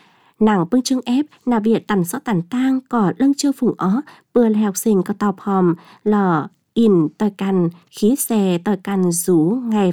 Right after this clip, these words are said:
phá tu cuồng, còn bưng trương xè. Bòm ảnh, hư cỏ nhăng bày tòi cằn ăn lò, tăng cằn bày chơ khí xè, liều vừa bày xè, vừa sủ điện thoại.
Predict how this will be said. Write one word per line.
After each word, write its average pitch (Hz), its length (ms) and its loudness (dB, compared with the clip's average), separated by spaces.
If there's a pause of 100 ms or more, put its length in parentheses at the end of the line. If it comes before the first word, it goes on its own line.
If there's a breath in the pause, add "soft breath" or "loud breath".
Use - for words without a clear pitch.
phá 202 140 -4 (100)
tu 214 340 2
cuồng, 214 420 2
còn 185 240 -4
bưng 269 120 -2
trương 226 280 -2
xè. 190 440 0 (720 soft breath)
Bòm 226 160 2
ảnh, 190 280 0 (180 soft breath)
hư 254 240 2
cỏ 185 280 0
nhăng 262 240 -2 (120)
bày 196 200 0
tòi 190 180 -6
cằn 185 320 0
ăn 208 140 0
lò, 190 260 0 (360 soft breath)
tăng 269 220 0
cằn 190 300 0
bày 180 360 0
chơ 277 200 0
khí 220 160 -2
xè, 190 380 0 (240 loud breath)
liều 226 280 4 (100)
vừa 277 140 0 (100)
bày 185 180 0
xè, 175 420 0 (480 soft breath)
vừa 277 160 4
sủ 226 240 0
điện 180 240 0
thoại. 190 360 -2